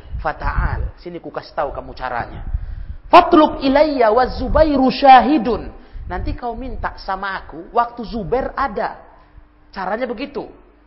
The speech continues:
Jangan kau minta sama dia, minta ke aku waktu Zubair ada. Faja'a, faqama, "Ya Ummu, ya Umma Abdillah."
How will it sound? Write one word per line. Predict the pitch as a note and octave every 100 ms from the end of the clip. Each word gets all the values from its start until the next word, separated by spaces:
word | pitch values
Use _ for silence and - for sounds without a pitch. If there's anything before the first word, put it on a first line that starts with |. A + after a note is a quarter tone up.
| _
Jangan | - C4 C#4
kau | C4
minta | C4 B3 A#3
sama | A#3+
dia, | B3+ G#3+
minta | G3 G#3+ A3 -
ke | -
aku | F3+ F3+ D4 C#4+
waktu | - G#3+
Zubair | F3 F3 F#3+ A3
ada. | - A#3 A#3+ G3 - - - _ _ _ _ _ _ - - _ _
Faja'a, | - B2 G3 A3 F3+ G#2+ -
faqama, | - D3 - B3 A#3 G#3 F3+ C#3
"Ya | D#3 C4+ D4 C4+
Ummu, | F#4+ F#4 E4 C4+ G#3+ E3+ A#3+
ya | B3+ C#4+
Umma | F4+ C#4
Abdillah." | G#3+ E3+ D3 E3+ B2+